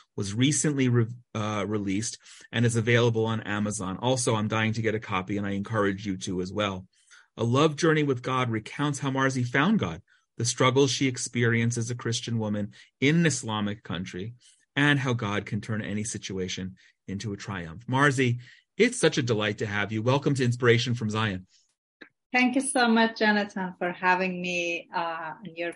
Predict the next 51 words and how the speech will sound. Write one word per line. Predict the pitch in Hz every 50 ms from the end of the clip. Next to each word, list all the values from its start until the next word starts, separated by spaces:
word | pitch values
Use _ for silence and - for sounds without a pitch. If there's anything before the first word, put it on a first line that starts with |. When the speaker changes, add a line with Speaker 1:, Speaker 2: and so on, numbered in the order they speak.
| - -
Speaker 2:
program. | - 175 175 170 - 180 185 190 196 196 196 196 196 - -
Uh, | 185 175 170 170 170 180
it's | 175 175 - - -
truly | - - - 208 202 202 202 190 180
an | 180 180
honor | 175 - - 175 175 175 175 175 - _
for | - 165 165 165
me | 165 170 165 165 160 160
to | - 175
share | - - - 170 165 160
my | 170 165 160 165
story | 156 - - - - 180 185 180 170 160
through | 165 - - 160
your, | 160 160 156 156 156 _ -
uh, | 180 165 160 160 160 156 156 - _
platform | - 175 170 170 170 - - - 165 160 160 160 156
with | 156 156 156 - -
is-, | 180 - - - -
Israelis | 185 175 165 - 165 165 165 160 156 160 160 - -
people. | - - 165 160 - - - - - - _ _ _ _
Speaker 1:
Yeah. | 127 123 127 147 156 139 113 107
Now, | 113 120 127
twenty | 123 - - 190 214 269 311
years | 233 180 202 247 285 262
ago, | 269 202 123 110 95 92 98 95 95 117 - - - - _ _
if | - 135 123 127
we | 143 139
were | 143 147
having | 147 143 135 131 123 120 120
this | 120 120 120
conversation | - 139 123 123 120 117 117 - 131 127 135 127 - 127 120
and | 117 113 117
you | 131 135
were | 143 135 139
in | 127 117
Iran, | 113 110 113 131 156 165 143 127 120 117 117 120 - - - - _ _
you | - 151 175
would | 196 185
get | 202 208 160 151
in | 147
trouble | - - 208 247 285 254 185
for | 127 123 110
having | 113 107 101 98 104 104
a | 95
conversation | - - 107 101 101 101 - - 104 101 101 - - 101
with | 98 92
somebody | - - 101 98 98 92 92 95
in | 92 92
Israel, | 92 92 95 90 98 117
wouldn't | 135 139 131 120 120
you? | - 82